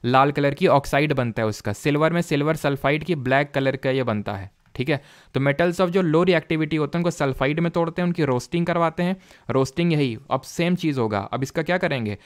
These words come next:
वही रिडक्शन करके और मेटल में तब्दील कर लेंगे, ठीक है।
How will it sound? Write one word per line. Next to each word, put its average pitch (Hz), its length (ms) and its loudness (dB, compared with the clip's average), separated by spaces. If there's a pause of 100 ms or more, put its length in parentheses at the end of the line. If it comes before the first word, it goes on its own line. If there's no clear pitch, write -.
(220)
वही 123 120 4
रिडक्शन 131 400 0
करके 139 300 -2
और 175 60 2
मेटल 131 260 -4
में 139 100 -4
तब्दील 131 320 -4
कर 123 180 -6
लेंगे, 117 300 -8 (760)
ठीक 156 160 -6
है। 165 120 0